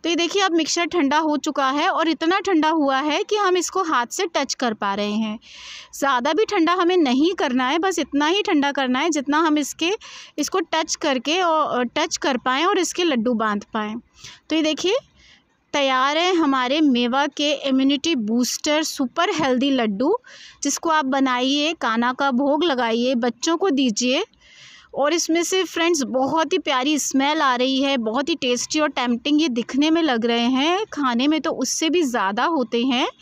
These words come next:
तो बस क्या है, अब बनाने लग जाइए आप ये लड्डू। और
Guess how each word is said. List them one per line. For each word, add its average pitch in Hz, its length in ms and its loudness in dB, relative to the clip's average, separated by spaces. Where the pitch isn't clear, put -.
तो 285 320 0
बस 262 260 -4
क्या 240 240 -2
है, 226 200 -2
अब 208 260 -4
बनाने 240 600 2
लग 269 260 0
जाइए 277 440 0
आप 302 200 0
ये 247 160 0
लड्डू। 247 360 0
और 233 540 0